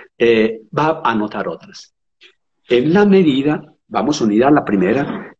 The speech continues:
en la medida en la que tú vas a empezar a hacer ejercicios de fe con palabras tuyas espontáneas, "creo, confío, estás a mi lado, me acompañas, yo puedo, salgo adelante, esto es pasajero,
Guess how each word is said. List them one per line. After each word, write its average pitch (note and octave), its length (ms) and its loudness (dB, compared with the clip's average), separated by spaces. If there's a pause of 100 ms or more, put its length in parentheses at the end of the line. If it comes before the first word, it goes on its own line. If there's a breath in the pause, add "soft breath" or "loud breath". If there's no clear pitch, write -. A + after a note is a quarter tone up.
(120)
en E3 300 2
la F3 120 4
medida E3+ 480 4
en D#3 80 0
la A2 100 0
que - 120 -10
tú G#2+ 100 -4
vas A#2 180 0
a - 40 -6
empezar A2 340 -6
a - 40 2
hacer B2+ 220 -2
ejercicios A#2 460 -2
de G#2+ 100 0
fe A#2 240 2
con A#2 160 -6
palabras A2 420 -4
tuyas A2+ 320 -2
espontáneas, A2 760 -2 (240 loud breath)
"creo, A2+ 520 0
confío, A2 600 -2
estás - 320 -4
a G#2+ 40 -2
mi G2 160 0
lado, A#2 380 2 (180 loud breath)
me A#2 120 0
acompañas, A#2 840 -2
yo A2 220 -2
puedo, A#2 340 4
salgo A2+ 340 -4
adelante, A#2+ 580 -4 (160 loud breath)
esto C3 200 -4
es B2 120 -2
pasajero, B2 680 2